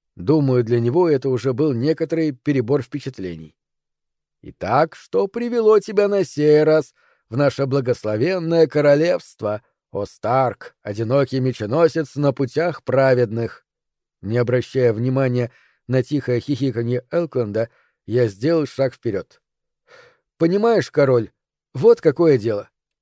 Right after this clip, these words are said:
Я явился сюда не по собственной воле и не по собственному делу, но в качестве проводника,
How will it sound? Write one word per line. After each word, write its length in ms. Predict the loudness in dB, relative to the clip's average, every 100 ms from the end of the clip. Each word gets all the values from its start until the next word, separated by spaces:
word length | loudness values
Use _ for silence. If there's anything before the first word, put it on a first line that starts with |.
| _
Я 320 | -8 0 2 2
явился 540 | 2 4 4 4 -2
сюда 340 | -4 2 2
не 140 | 2 0
по 160 | 2
собственной 560 | 2 0 -2 -2 -2 0
воле 320 | 0 -2 -4 _ _ _ _
и 160 | -4 -2
не 220 | 0 -2
по 140 | 0 0
собственному 600 | 0 -2 0 0 0 0
делу, 320 | 0 -4 -6 _ _ _ _ -8
но 180 | -4 -2
в 80 |
качестве 460 | -2 -2 -2 2 2
проводника, 680 | 2 0 0 -2 0 -2